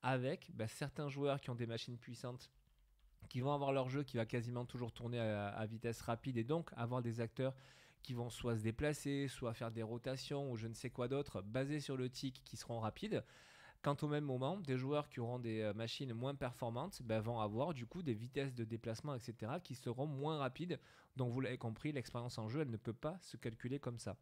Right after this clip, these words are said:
Alors heureusement, dans Unreal, ben, tout est prévu pour pouvoir pallier à ça. Je retourne sur ma fonction et c'est ici,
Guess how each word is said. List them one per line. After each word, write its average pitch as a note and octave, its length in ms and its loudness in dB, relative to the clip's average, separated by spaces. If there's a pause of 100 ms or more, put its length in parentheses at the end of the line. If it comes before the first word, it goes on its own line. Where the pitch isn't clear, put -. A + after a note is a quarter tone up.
(420)
Alors A#2 180 6
heureusement, D#3+ 400 4
dans C3 120 2
Unreal, B2 320 4
ben, - 120 0
tout - 180 -8
est G2+ 60 0
prévu A#2+ 320 2
pour A2 180 0
pouvoir G#2 220 0
pallier A2 320 0
à G#2 120 2
ça. F#3+ 260 0 (340)
Je A#2 160 4
retourne D#3 300 2
sur C3 100 -6
ma A2 140 0
fonction D3+ 500 -2 (100)
et A#2 80 0
c'est F3+ 280 0
ici, C#3+ 340 -4